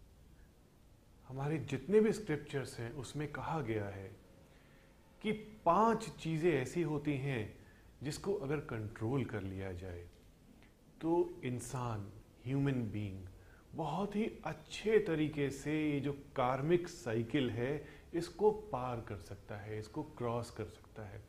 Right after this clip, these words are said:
ये जो जन्म जन्म का बंधन है हमारा इस जग से, जन्म लेना और फिर जन्म लेना, इसको पार कर सकता है। ये पांच बातें हैं,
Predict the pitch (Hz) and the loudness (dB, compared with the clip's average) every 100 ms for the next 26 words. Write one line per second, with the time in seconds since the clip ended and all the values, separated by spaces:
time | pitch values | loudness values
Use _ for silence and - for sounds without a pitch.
0 | - - - - 131 147 107 135 143 139 | -20 -20 -12 -4 0 0 4 4 4 2
1 | 117 135 139 131 135 104 113 117 123 113 | 0 -2 -2 0 -2 -2 -2 -2 -2 -2
2 | 104 98 - - - - 113 113 117 - | -2 -4 -8 -18 -16 -8 -4 0 -2 -2
3 | 143 - 110 101 120 107 - 104 101 - | -6 -4 -6 0 0 -2 -6 -8 -8 -16
4 | - - 110 131 131 120 113 110 107 107 | -20 -14 -6 -2 -2 0 0 0 -2 -2
5 | 107 - 147 120 120 110 110 104 98 95 | -4 -2 0 0 -2 -2 -2 -4 -4 -8
6 | 95 - - - - 117 - 202 - 113 | -12 -18 -20 -20 -14 -6 0 0 0 -4
7 | 101 - 95 104 - 107 95 110 - 214 | -4 -8 -12 -12 -14 -14 -14 -16 -4 -4
8 | 214 180 208 220 185 113 120 120 160 143 | 0 2 2 2 0 4 6 8 6 6
9 | 123 127 127 123 - | 6 2 0 -6 -16